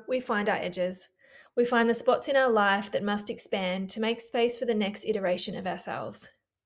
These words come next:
The problem arises when we see our edges and take them as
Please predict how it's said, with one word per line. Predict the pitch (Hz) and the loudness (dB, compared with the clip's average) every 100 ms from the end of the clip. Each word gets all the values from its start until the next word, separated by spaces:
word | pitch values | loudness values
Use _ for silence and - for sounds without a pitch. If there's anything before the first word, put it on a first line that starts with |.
| _ _ _ - - _ - | _ _ _ -20 -20 _ -6
The | |
problem | 240 247 285 302 | 4 6 6 4
arises | 277 202 190 196 208 202 | 6 6 4 2 0 -2
when | 208 | -2
we | 185 | -4
see | 196 220 220 | 0 2 4
our | 233 | 2
edges | 185 180 190 180 - | 0 -2 -2 -4 -4
and | 190 | -6
take | 190 185 | -4 -6
them | 214 | -6
as | 196 | -6